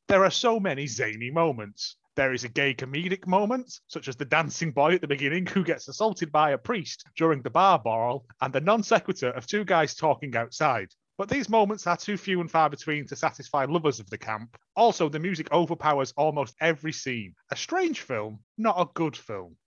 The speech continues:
I, mm, I don't know. Um, nine out of ten.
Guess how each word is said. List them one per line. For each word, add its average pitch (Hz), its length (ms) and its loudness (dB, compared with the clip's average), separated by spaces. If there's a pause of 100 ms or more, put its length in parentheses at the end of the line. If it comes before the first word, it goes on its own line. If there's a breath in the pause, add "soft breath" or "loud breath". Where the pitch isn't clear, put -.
(320)
I, 330 360 2
mm, 226 340 -2 (160)
I 214 80 -6
don't 143 200 -4
know. 110 200 -4 (120)
Um, 143 420 0 (360)
nine 277 240 6
out 233 140 4
of - 80 -10
ten. 151 280 6